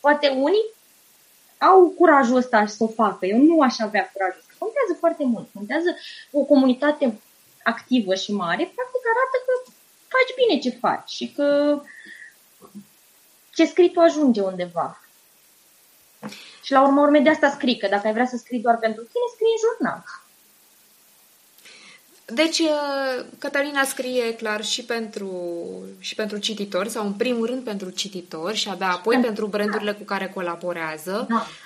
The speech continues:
Speaker 2: Uh, orice colaborare se încheie cu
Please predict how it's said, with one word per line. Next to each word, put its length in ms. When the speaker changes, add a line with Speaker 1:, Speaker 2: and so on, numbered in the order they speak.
Speaker 2:
Uh, 640
orice 360
colaborare 720
se 180
încheie 920
cu 60